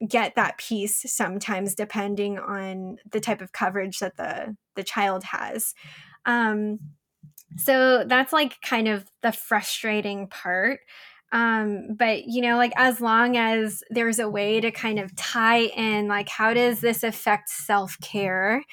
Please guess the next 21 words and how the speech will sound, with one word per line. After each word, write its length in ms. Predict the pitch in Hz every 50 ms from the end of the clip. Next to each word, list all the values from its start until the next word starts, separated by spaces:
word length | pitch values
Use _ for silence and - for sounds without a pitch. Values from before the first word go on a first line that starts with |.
| - - - - - _ - -
Um, 340 | - 233 226 226 220 214 208 - - -
if 240 | - 269 254 - -
you 180 | 247 254 233 208
do 220 | - 220 220 226
have 480 | 233 226 - 220 208 208 208 208 208 190 147 - -
this 320 | 214 220 220 - - -
type 380 | - - - 196 190 214 208 -
of 160 | 208 202 -
condition, 1120 | - 262 240 240 214 220 214 202 - - 202 185 185 185 190 202 220 247 262 294 285 254 -
like, 320 | 220 208 202 196 196 -
let's 220 | 208 202 - - -
say, 200 | 220 202 208 202
like, 200 | 202 208 202 -
A 160 | - 208 208
D 120 | 202 208 208
H 260 | 202 208 208 - -
D 380 | - 208 202 202 202 202 196 202
or 220 | 208 202 - -
O 100 | 196 208
D 240 | 214 214 214 220 214
D, 440 | - 202 196 196 190 190 196 214